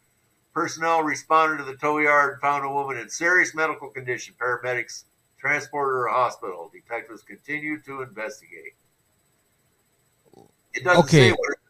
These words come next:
Speaker 1: disability was, but
Speaker 2: Well, it had to have been cannot communicate, cannot knock on the fucking glass, cannot yell and scream, because when they're hooking that fucking car up, you'd think she'd be doing something.
Speaker 1: Yeah, oh, yeah.
Speaker 2: Unless she was sleeping or flicking the bean.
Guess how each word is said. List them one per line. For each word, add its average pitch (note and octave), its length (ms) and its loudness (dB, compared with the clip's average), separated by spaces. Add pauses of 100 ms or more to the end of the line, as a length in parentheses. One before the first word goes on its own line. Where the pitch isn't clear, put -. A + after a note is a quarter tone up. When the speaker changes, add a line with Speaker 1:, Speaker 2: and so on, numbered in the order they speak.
(120)
Speaker 1:
disability C3+ 320 0
was, G2+ 280 -2
but G#2 180 -8 (120)
Speaker 2:
Well, G#3 200 10
it G#3 140 10
had F3+ 480 10
to G3+ 80 12
have E3 120 10
been D#3+ 340 10
cannot C#3+ 420 6
communicate, C#3 760 6
cannot C3 360 4
knock C#3+ 300 4
on C3 80 4
the A#2 100 4
fucking B2+ 400 6
glass, B2 520 8
cannot B2 380 4
yell C3+ 300 6
and A2 140 0
scream, B2 640 4 (760)
because C3 300 8
when D#3 140 8
they're D#3+ 140 10
hooking D#3 260 10
that C#3+ 180 8
fucking D3 340 6
car D3+ 320 12
up, - 160 8
you'd B2 160 4
think D3 200 4
she'd C3+ 180 2
be A#2+ 80 4
doing B2+ 320 8
something. G#2 520 4 (440)
Speaker 1:
Yeah, F#3+ 140 2
oh, A2 480 2
yeah. - 680 -4
Speaker 2:
Unless B2 200 8
she C3+ 140 4
was A2+ 180 8
sleeping C3+ 460 4
or G2 100 6
flicking B2 380 4
the G#2+ 80 2
bean. A#2+ 480 4